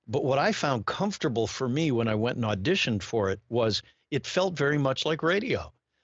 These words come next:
because I had to watch this promo on the screen in front of me, and I'm looking at the script, and so there would be, you know, a, a little bit of the actor on screen on, on, on, on the show saying a line, and then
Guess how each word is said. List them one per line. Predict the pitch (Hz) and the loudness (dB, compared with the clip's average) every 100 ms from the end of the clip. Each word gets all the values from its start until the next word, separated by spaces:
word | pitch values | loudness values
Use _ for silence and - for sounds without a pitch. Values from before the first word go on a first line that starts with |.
| - | -10
because | 131 180 | -2 2
I | 156 | 2
had | 160 | 2
to | 139 | 2
watch | 127 151 190 - - | 2 2 2 0 0
this | 131 - | 0 0
promo | - 160 180 165 110 101 101 _ _ _ _ _ _ 139 | -6 0 2 2 2 -2 -10 _ _ _ _ _ _ -2
on | 143 | 0
the | 123 | 2
screen | - - 180 202 151 | 0 0 0 2 2
in | 120 104 | 0 -2
front | - 170 190 | 0 2 2
of | 127 | 0
me, | 104 90 95 - _ | -2 -4 -6 -10 _
and | 135 | -2
I'm | 131 | 2
looking | 156 175 165 | 2 2 2
at | 123 110 | 0 0
the | |
script, | - - 165 131 - - _ - | -2 0 2 0 -2 -20 _ -4
and | 135 | -2
so | 143 | 0
there | 131 131 | 2 4
would | 131 113 | 2 2
be, | 135 131 - | 0 0 -2
you | 123 | 0
know, | 123 113 - _ _ | 2 2 -2 _ _
a, | 127 127 | -2 0
a | 127 | 2
little | 123 139 | 4 2
bit | 117 139 127 | 2 2 2
of | 107 | 2
the | 117 | 2
actor | 117 127 135 | 2 0 0
on | 113 110 92 | 0 0 0
screen | - - 165 139 117 107 110 | -2 0 0 2 0 -2 -2
on, | 120 123 - | -4 -4 -2
on, | 120 104 101 | -2 -2 -4
on, | 123 107 107 - | -4 -2 -2 -2
on | 110 104 | 0 2
the | 101 | 2
show | - 185 190 123 110 - _ - | 2 2 4 4 2 -2 _ -6
saying | - 165 151 131 | 0 2 4 2
a | 113 | 2
line, | 110 104 101 104 117 - _ _ _ _ - | 2 2 0 -2 -4 -6 _ _ _ _ -4
and | 139 139 | 0 2
then | 143 139 139 135 | 2 2 0 -2